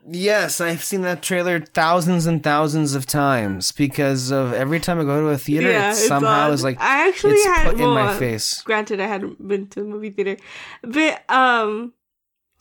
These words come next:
Speaker 2: I wanna see it. Like,
Speaker 1: Do you
Speaker 2: that,
Speaker 1: really?
Speaker 2: that sounds
Speaker 1: Oh my
Speaker 2: so
Speaker 1: God.
Speaker 2: fun. Excuse me, these ladies, please.
Speaker 1: Alexis, that trailer was so,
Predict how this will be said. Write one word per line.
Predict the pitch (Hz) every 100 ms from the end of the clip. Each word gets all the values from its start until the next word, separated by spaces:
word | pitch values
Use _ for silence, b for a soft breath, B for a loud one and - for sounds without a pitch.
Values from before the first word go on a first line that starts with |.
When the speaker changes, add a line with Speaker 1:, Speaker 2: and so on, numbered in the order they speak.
| - _ -
Speaker 2:
I | 269
wanna | 494 679 762 640 605 587 539
see | - 330
it. | 403 359 226 - 151 - 240
Like, | 370
Speaker 1:
Do | 190
you | 226 277
Speaker 2:
that, | 302
Speaker 1:
really? | 370 415
Speaker 2:
that | 466 508 523 539 466 453 494 453 466 494 -
sounds | -
Speaker 1:
Oh |
my |
Speaker 2:
so | 359 427 508 587 508 392 311 262 220 208
Speaker 1:
God. | -
Speaker 2:
fun. | -
Excuse | 330 - - 294 302 285 220
me, | 220 214 208
these | 107 240 240 226
ladies, | 226 240 262 294 302 320 330 _ _ _ _ _ -
please. | - 240 233 190 180 220 233 233 _ _ _ _ _ _ _ _ _ _ _ _ _ _ -
Speaker 1:
Alexis, | 180 185 190 185 214 196
that | 202 202
trailer | - 190 196 208
was | 202 185 185
so, | - - 190 180 180 185 185 185 180 175 170 160